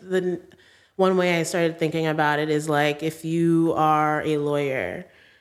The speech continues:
um, you matriculate through,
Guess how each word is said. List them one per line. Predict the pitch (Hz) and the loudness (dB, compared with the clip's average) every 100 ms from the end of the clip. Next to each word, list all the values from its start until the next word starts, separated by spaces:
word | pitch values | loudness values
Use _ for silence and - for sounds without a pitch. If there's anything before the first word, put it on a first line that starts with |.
| _ _ _ | _ _ _
um, | 151 147 147 143 143 143 147 - | -2 0 0 -2 -2 -4 -8 -10
you | 156 156 | -4 -2
matriculate | 151 - 165 165 151 151 | -2 -2 -2 0 0 -2
through, | - 156 151 151 151 147 147 147 151 - | -10 -4 0 2 2 0 -4 -6 -8 -12